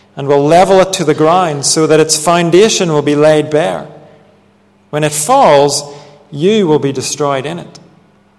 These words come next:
and you will know that I am the Lord. So I will spend my wrath against the wall and against those who covered it with whitewash. I will say to you, 'The wall is gone,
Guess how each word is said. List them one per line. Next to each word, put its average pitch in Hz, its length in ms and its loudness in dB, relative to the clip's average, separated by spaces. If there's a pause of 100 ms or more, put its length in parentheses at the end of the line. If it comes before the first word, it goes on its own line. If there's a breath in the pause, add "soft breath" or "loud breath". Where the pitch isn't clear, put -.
(100)
and 127 200 -12
you 170 140 -2
will 190 160 0
know 185 420 0
that 131 200 -4
I 156 520 -4
am 143 460 -8
the 127 120 -4
Lord. 143 500 -8 (960 soft breath)
So 175 200 -2
I 180 140 4
will 170 120 2
spend 190 560 0
my 185 200 2
wrath 185 420 0
against 165 380 -2
the 156 100 0
wall 135 380 2
and 131 80 -4
against 165 420 -2
those 170 240 0
who 156 80 -6
covered 180 380 -2
it 170 100 -4
with 143 140 -6
whitewash. 156 800 -4 (1080 soft breath)
I 143 120 -2
will 151 140 0
say 175 300 2
to 170 160 -6
you, 151 200 -2
'The 135 120 0
wall 165 540 4
is 156 260 -4
gone, 143 480 -6